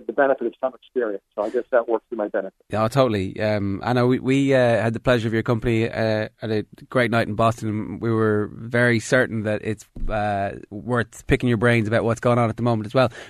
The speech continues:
Speaker 2: Just a couple more quick questions about the, your game. You beat the Dolphins twenty-seven seventeen at the Rose Bowl. It was also a, a California Super Bowl in, in Pasadena. The game itself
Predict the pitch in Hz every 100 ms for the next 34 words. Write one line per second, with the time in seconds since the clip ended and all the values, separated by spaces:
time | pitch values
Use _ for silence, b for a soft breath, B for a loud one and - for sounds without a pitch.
0 | - 196 - 208 175 165 165 160 156 143
1 | 127 139 123 139 127 120 - B B B
2 | 127 160 143 135 143 160 139 151 139 123
3 | 160 143 151 135 123 131 123 143 135 123
4 | - 123 123 127 120 139 120 127 120 120
5 | 143 147 143 127 117 - 120 131 135 123
6 | 135 131 123 117 107 B B B - -
7 | 127 127 127 120 110 117 117 110 - 117
8 | - 135 123 120 135 120 117 127 170 185
9 | - - 175 175 -